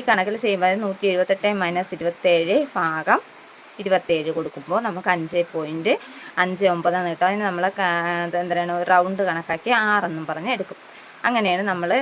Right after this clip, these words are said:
കൊടുക്കുന്നത്. അതായത് ഒരു ഇഞ്ചിൻ്റെ പ്ലേറ്റും അതുപോലെ തന്നെ ദാ ഒരു ഇഞ്ചിൻ്റെ പ്ലേറ്റ് നമ്മൾ ആദ്യം നമ്മൾ എടുക്കുമ്പോൾ ഒരു ഇഞ്ച് നമ്മൾ കൊടുക്കുകയാണ്. ഒരു ഇഞ്ചിൻ്റെ പ്ലേറ്റ് കൊടുത്തിട്ട്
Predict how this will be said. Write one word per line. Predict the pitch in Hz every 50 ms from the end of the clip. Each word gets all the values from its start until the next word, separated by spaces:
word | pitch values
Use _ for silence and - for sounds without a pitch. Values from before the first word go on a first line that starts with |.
| 277 - -
കൊടുക്കുന്നത്. | 247 233 220 - 190 175 170 165 175 180 175
അതായത് | 170 185 180 196 240 226 -
ഒരു | 180 175 185 180
ഇഞ്ചിൻ്റെ | 175 170 185 180 175 196 190 -
പ്ലേറ്റും | 175 165 160 160 - - - 226 311 - - - - - - - - - 190
അതുപോലെ | 180 190 160 185 180 175 175 170 170
തന്നെ | 170 180 180 185
ദാ | 190 190 - - - - - - - - - - - - - - - - - - - - - - - - - - - - - - - - - - - - - - - - - - 208
ഒരു | 220 214 208 190
ഇഞ്ചിൻ്റെ | 180 175 185 180 170 180 202 -
പ്ലേറ്റ് | 196 185 175 170 - 156 - - -
നമ്മൾ | 196 208 208 196 190 190 190
ആദ്യം | 196 202 196 226 226 220
നമ്മൾ | 202 190 180 185 190 175 165
എടുക്കുമ്പോൾ | 170 170 - 180 175 170 165 180 262 - - - - - - - - - - - - - - - - 156 147 - - - - - - - 185
ഒരു | 196 185 180
ഇഞ്ച് | 180 170 - - 185 180
നമ്മൾ | 175 170 165 180 233
കൊടുക്കുകയാണ്. | 208 196 202 - 170 151 156 160
ഒരു | 175 170 175
ഇഞ്ചിൻ്റെ | 165 160 175 165 160 165 180 - -
പ്ലേറ്റ് | - 185 180 170 - 175 170
കൊടുത്തിട്ട് | 170 156 - - - -